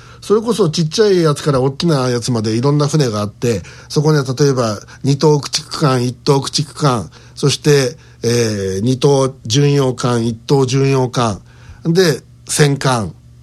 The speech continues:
えー、そして航空母艦とか、えー、潜水艦とか、えー、う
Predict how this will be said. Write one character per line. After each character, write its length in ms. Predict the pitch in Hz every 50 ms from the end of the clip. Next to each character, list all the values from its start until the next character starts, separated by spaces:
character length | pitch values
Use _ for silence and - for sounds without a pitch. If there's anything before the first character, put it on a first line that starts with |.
| - -
え 40 | 123
ー、 240 | 107 101 90 78 - - -
そ 140 | - 156 147
し 80 | - -
て 260 | - 160 147 139 127
航 240 | 113 - 143 139 127
空 160 | - 139 131
母 100 | 123 127 113
艦 180 | 120 107 101
と 80 | 87 95
か、 220 | 82 87 82 80 - - - - - - - -
え 300 | 107 107 107 104 104 98
ー、 20 | 98
潜 200 | - 139 135 127
水 200 | 127 135 127 107
艦 200 | - 120 113 107
と 80 | -
か、 240 | 151 - 95 - - - - - - - - -
え 40 | -
ー、 2000 | 98 101 98 98 98 95 92 92 92 90 90 90 87 90 87 87 87 87 87 87 87 87 87 87 - - 87 87 - - - - - 90 92 - - - - 117
う 80 | 113